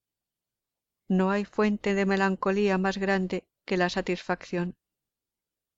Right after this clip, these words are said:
Nuestros verdaderos aguijones son la necesidad, la lucha, y la hora del triunfo nos aniquila de nuevo".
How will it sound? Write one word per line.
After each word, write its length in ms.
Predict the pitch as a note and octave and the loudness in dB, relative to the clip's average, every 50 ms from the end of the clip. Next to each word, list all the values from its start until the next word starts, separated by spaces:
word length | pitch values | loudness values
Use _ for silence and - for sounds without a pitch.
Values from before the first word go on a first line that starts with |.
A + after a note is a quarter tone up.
| _ _ _ _ _ _ _ _ _ _ _ _ _ _ _ _ | _ _ _ _ _ _ _ _ _ _ _ _ _ _ _ _
Nuestros 540 | - G#3+ A3 G#3+ G#3 - - A3+ G#3+ G3+ - | 0 2 2 2 0 -2 -2 -2 -2 -2 0
verdaderos 640 | - G#3 G#3 G#3 G#3+ G#3+ - C4+ C4+ C4+ A#3+ - - | -2 -2 0 0 0 2 2 2 2 2 0 0 -2
aguijones 720 | F3 E3 E3 D#3+ - - F#3 F3+ F3 E3+ F3 F#3 - - _ _ _ _ _ _ _ _ _ - | -4 -2 -4 -4 -2 0 0 2 2 2 -2 -4 -6 -10 _ _ _ _ _ _ _ _ _ -18
son 360 | - - - F3+ F3 E3 E3 | -6 0 2 2 2 2 2
la 120 | F3 E3+ E3+ | 0 0 0
necesidad, 680 | E3+ F3 - - F3 - - F3 F3 F3 E3+ F3 - _ _ _ _ _ _ _ _ _ _ _ _ _ _ _ _ _ | 0 -2 -2 -4 -4 -4 -4 -4 -4 -4 -4 -4 -6 _ _ _ _ _ _ _ _ _ _ _ _ _ _ _ _ _
la 200 | - F#3 F3 E3 | 0 2 2 2
lucha, 500 | D#3+ F#3 G3+ G3 - - G#3+ G3 G3 - _ _ _ _ _ _ _ _ _ _ _ _ _ _ _ _ _ _ _ - | 2 2 0 0 -2 -4 -4 -4 -4 -6 _ _ _ _ _ _ _ _ _ _ _ _ _ _ _ _ _ _ _ -4
y 120 | G#3 G#3 | -4 -2
la 200 | G3 F#3+ G3+ A3+ | -2 -2 -2 -2
hora 180 | B3+ C4 B3+ G#3+ | -2 -2 -2 -2
del 200 | F3 D#3+ D#3+ - | -2 -2 -4 -4
triunfo 680 | - F3+ F3 E3+ E3 D#3+ - - E3 E3+ D#3+ - - _ _ _ _ _ - | -4 -2 0 0 0 -2 -4 -4 -4 -4 -4 -6 -10 _ _ _ _ _ -4
nos 280 | F#3+ F3+ F3 E3 - - | -2 -2 -2 -2 -2 -2
aniquila 520 | F3+ E3+ E3+ E3+ - - F3+ E3+ F3 E3 | -2 0 -2 -2 -2 -2 -2 0 0 -2
de 120 | E3 E3+ E3 | -2 0 0
nuevo". 380 | E3 E3 E3 E3 E3+ E3 - | 0 0 -2 -2 -4 -6 -8